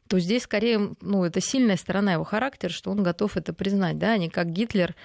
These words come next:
например, <laughs> который не готов был признать свою, свою сла-, слабость, вдруг сейчас поставит всю Францию там под это, сам, под козырек и скажет: «Нет, ребята, мы самые крутые».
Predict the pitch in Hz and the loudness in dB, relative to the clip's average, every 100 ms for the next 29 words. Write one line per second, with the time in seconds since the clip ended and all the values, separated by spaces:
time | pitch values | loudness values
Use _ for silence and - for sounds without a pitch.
0 | - - 165 175 180 165 - 202 190 202 | -14 -8 -2 2 2 2 -2 -2 2 2
1 | 185 180 196 185 156 - 165 165 151 - | 2 0 0 -2 -4 -6 -4 -4 -4 -8
2 | 165 - 180 185 233 240 - 247 220 - | -12 -8 -6 -4 -4 -4 -2 0 -2 -6
3 | 175 165 170 - 175 - 170 160 175 - | -8 -4 -4 -2 -2 0 -2 -2 -8 -2
4 | 180 165 175 160 80 165 82 160 - 160 | -2 -2 -8 -8 -8 -6 -8 -8 -10 -12
5 | - 165 175 170 185 185 214 302 - - | -14 -6 -6 -4 -2 2 2 0 -4 -4
6 | 175 165 196 220 185 165 196 185 160 160 | -4 0 0 0 -2 -2 -2 -2 -8 -6
7 | 180 165 165 175 180 156 | -6 -4 -6 -10 -16 -18